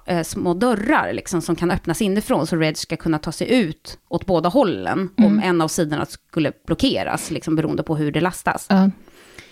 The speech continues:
Speaker 1: Inuti lådan fästs gummiöglor, två för Reg händer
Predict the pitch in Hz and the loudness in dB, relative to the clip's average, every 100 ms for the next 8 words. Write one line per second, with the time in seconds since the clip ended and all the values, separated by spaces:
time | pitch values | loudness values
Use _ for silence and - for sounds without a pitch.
0 | - _ 277 302 311 339 302 190 165 175 | -20 _ 4 4 6 4 4 4 2 0
1 | 170 - 156 151 - - - - - 180 | -2 -4 -4 -4 -8 -14 -14 -12 -10 2
2 | 277 202 180 - 339 208 175 - 233 233 | 2 4 2 4 2 2 0 0 0 -2
3 | - _ - 311 330 320 247 151 156 - | -10 _ 0 4 4 4 2 2 0 -4
4 | 151 147 156 277 | -2 0 2 2